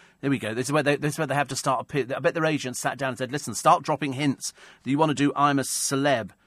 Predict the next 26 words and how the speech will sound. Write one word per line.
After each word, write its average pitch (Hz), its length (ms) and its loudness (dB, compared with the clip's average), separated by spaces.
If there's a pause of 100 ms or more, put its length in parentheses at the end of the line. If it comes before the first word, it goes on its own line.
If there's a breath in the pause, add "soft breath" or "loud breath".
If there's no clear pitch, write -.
(160)
He - 80 -12
said, 143 200 0
"I'd 147 160 4
never 190 180 6
get 160 220 -2
picked - 180 -6
for 143 60 -10
the 135 80 -4
trials, 135 480 2
though, 113 120 -6
because 117 240 -10
I'm 135 140 2
not 139 160 4
really 131 160 -2
scared 123 340 -2
of 120 80 -4
anything." 113 520 -4 (400 soft breath)
And 123 120 -2
Laura 160 300 4
Anderson 143 460 2
is 131 180 -2
eyeing 160 360 4
up 123 260 4
Strictly 143 360 -6
Come 139 240 0
Dancing. 143 640 0